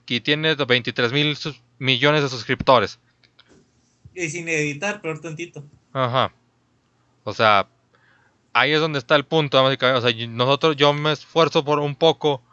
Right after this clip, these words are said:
Speaker 1: en hacer videos solo con el fin de entretener y, eh, muy esporádicamente porque solo quiero hacer esto como pasatiempo. No es mi trabajo, no es fácil de hacer y mucho menos es,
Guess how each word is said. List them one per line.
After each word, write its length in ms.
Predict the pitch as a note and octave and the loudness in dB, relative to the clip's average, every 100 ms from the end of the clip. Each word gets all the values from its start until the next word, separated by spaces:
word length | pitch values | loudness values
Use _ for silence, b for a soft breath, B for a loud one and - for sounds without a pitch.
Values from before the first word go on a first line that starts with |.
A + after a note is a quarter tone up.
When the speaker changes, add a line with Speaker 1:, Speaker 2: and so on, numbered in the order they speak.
| b b b b b _ _ | b b b b b _ _
Speaker 1:
en 300 | - C3 C3+ | 4 4 6
hacer 240 | C3 B2+ D3+ | 2 4 4
videos 300 | D3+ D#3 D#3 | 6 6 4
solo 300 | D#3+ D3+ D#3 | 4 4 2
con 160 | D3 C3+ | 0 -2
el 100 | B2+ | -2
fin 160 | C#3+ | -2
de 60 | D3 | -2
entretener 680 | C#3+ C3+ B2+ B2+ D#3 G3 - _ | 0 0 2 4 4 2 -4 _
y, 380 | D#3 C#3+ C#3 C3 | 2 4 6 4
eh, 160 | B2+ B2 | 4 2
muy 320 | C3 C3+ D#3 | -2 0 0
esporádicamente 840 | E3+ - D#3+ E3 E3 E3+ E3+ F3 | 0 4 4 4 2 2 0 -2
porque 400 | - F3 E3 F3 - | 0 0 2 -2 -4
solo 440 | - D3+ D3 D3+ | 0 2 2 -2
quiero 200 | - C#3+ | 0 0
hacer 220 | C#3+ D3 | 0 -2
esto 300 | C#3+ - C#3+ | -4 -2 -2
como 280 | C3+ C3+ C3 | 0 0 2
pasatiempo. 720 | C3+ A#2+ B2 C#3 C#3 A#2+ F#2 - _ _ _ _ - | 4 2 0 2 0 0 -10 -12 _ _ _ _ -4
No 200 | F#2+ B2 | 2 4
es 100 | D3+ | 2
mi 100 | F3 | 2
trabajo, 560 | E3 E3 D#3 D#3 D3 - - - - | 4 6 6 2 -2 -6 -20 -20 -10
no 180 | G2+ G#2+ | 0 0
es 80 | C3 | 2
fácil 300 | D#3 E3+ E3 | 2 2 4
de 60 | |
hacer 320 | E3 E3 D3+ - _ _ _ _ _ _ _ _ _ _ | 4 4 2 -2 _ _ _ _ _ _ _ _ _ _
y 240 | - D#3 D3+ C#3 B2 _ _ _ _ _ _ | -2 0 2 0 -8 _ _ _ _ _ _
mucho 340 | C3+ C3+ - C3 | -6 -4 0 2
menos 460 | C3+ G3+ G3 E3+ | 4 4 4 2
es, 640 | D#3+ D3+ C#3 C3+ C3 A#2+ - | 2 2 4 2 0 -4 -14